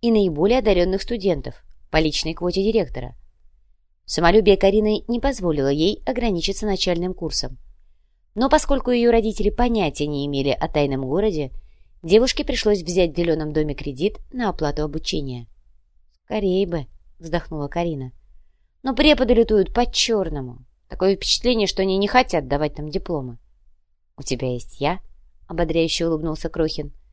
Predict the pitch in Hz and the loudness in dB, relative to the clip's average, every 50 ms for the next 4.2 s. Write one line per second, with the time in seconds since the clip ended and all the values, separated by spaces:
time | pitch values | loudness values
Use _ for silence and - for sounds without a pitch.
0 | _ _ _ _ _ _ _ - - - 247 254 302 320 302 - - 196 165 151 | _ _ _ _ _ _ _ -10 -2 2 4 4 4 4 2 0 0 -2 -2 0
1 | 156 180 202 208 202 202 - 156 - 151 151 - 151 147 127 - - - 127 135 | 2 4 4 4 4 2 -2 -4 -2 -2 0 0 0 0 0 -4 -4 -8 -6 -2
2 | 131 196 254 277 - - - - - 180 180 143 - - 101 101 98 - - - | 2 2 2 4 2 -2 -4 -4 -4 -2 -2 -4 -4 -6 -8 -8 -10 -12 -14 -16
3 | - - - - - _ _ _ _ _ 165 180 196 202 180 156 143 139 151 156 | -18 -20 -20 -20 -20 _ _ _ _ _ -14 -8 -6 -4 -4 -4 -4 -4 -4 -4
4 | 156 147 147 | -4 -6 -8